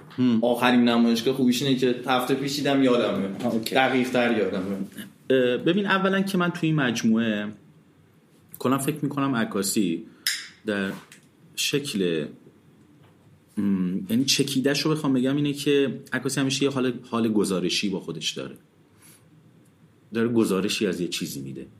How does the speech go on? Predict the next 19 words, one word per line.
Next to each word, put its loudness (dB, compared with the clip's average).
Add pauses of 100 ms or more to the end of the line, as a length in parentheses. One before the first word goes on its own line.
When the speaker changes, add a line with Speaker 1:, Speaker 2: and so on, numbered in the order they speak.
(180)
Speaker 1:
منظورم -6
اینه. -8 (3000)
حالا -4
از -4
یک -4
واقعی، -4 (1600)
از -12
یک -8
لندسکیپی، -6 (1600)
اتفاقی -6
در -4
گذشته -6
افتاده، -10 (120)
داره -10
یه -6
گزارشی -6
از -10
اون -12
می‌ده. -18